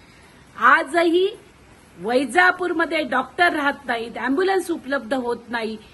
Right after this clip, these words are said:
बाईची रस्त्यावरती डिलिव्हरी होते आणि तिच्या मुला-, मुलीची नाळ ही दगडानं ठेचून बाजूला करावी लागते. माझा प्रश्न आहे देवेंद्र फडणवीसांना, देवेंद्र फडणवीसजी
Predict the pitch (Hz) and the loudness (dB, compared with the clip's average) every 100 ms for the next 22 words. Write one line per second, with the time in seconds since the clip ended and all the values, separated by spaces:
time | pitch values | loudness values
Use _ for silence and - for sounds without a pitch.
0 | - 160 160 240 294 302 320 330 226 254 | -20 -8 2 2 2 -2 -2 -4 -2 -2
1 | 285 - 349 349 349 349 359 339 277 254 | -2 -2 -2 2 0 -2 -4 -4 -2 -2
2 | 254 254 240 220 285 294 254 254 - 277 | -2 -2 -6 -6 -6 -6 -6 -10 -6 -2
3 | 277 247 247 247 - - 240 233 247 - | -2 -2 -4 -6 -8 -14 -10 -6 -8 -6
4 | 254 240 226 262 349 349 - - - 277 | -8 -4 2 2 2 -2 -16 -20 -10 -8
5 | 233 240 240 320 381 427 - 302 - 320 | -4 -4 0 2 2 0 -4 -6 -4 -4
6 | 285 262 - - - 226 220 254 240 247 | -2 -4 -10 -20 -6 -4 -2 -2 -2 -4
7 | 220 220 226 214 196 - 233 294 349 - | -4 -4 -4 -6 -8 -8 -2 -2 -2 -8
8 | - - - - - 202 233 247 302 311 | -20 -20 -20 -20 -14 -6 -2 4 2 2
9 | 277 302 320 330 311 247 262 269 254 262 | -4 -2 0 0 2 2 2 2 0 -4
10 | 247 214 240 233 247 208 208 285 269 208 | -6 -8 -8 -8 -8 -6 -2 -2 -2 -6
11 | 220 240 262 254 226 220 254 233 220 320 | -8 -6 -6 -6 -10 -10 -8 -8 -6 -6